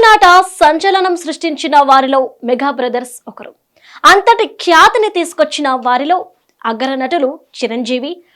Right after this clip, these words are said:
పవన్ కళ్యాణ్, నాగబాబు ఇంట్రెస్టింగ్ హీరోలు. ఇక సినిమా రంగం నుంచి వీరంతా రాజకీయ ప్లాట్‌ఫామ్ వైపు తొంగి చూశారు.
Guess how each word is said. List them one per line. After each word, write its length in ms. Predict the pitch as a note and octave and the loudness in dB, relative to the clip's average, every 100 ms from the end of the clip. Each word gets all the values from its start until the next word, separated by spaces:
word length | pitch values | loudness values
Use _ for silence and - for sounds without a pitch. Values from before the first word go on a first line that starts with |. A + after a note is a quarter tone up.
| _ | _
పవన్ 300 | D4+ D4+ D#4+ D#4 | 2 2 2 -2
కళ్యాణ్, 340 | C#4+ C#4+ D4 D4+ _ _ B3 | 0 2 2 -2 _ _ -4
నాగబాబు 560 | A#3 A#3+ A3+ A#3+ A3+ B3+ - _ D#4 | -2 -2 -2 0 0 -4 -4 _ -4
ఇంట్రెస్టింగ్ 560 | E4+ G#4 - F#4+ F#4 - | -2 -4 -4 -8 -8 -10
హీరోలు. 360 | C4+ A#3 - - - _ _ _ _ _ _ _ C4+ | -8 -6 -8 -14 -20 _ _ _ _ _ _ _ -2
ఇక 100 | B3+ A#3 - _ _ - | 0 -2 -6 _ _ 0
సినిమా 280 | G#4+ G#4+ G#4+ F#4+ | 2 4 4 4
రంగం 260 | F4 E4 E4 D#4+ | 2 0 -2 -2
నుంచి 220 | C4+ D4 C4 A3 | -4 -6 -8 -2
వీరంతా 380 | C4 D4 D#4 C4 - _ - | -2 0 -2 -4 -6 _ 0
రాజకీయ 460 | C4 C#4+ E4 E4 C#4 C4+ - | 2 2 0 -2 2 0 0
ప్లాట్‌ఫామ్ 580 | C#4 C#4+ D4+ D#4+ D4+ C#4+ | 0 0 -2 -6 -4 -2
వైపు 240 | C#4 C4+ B3+ B3+ _ _ | -4 -4 -8 -8 _ _
తొంగి 220 | B3+ A#3+ A#3+ | -6 -6 -10
చూశారు. 340 | G#3+ G3+ - | -16 -18 -18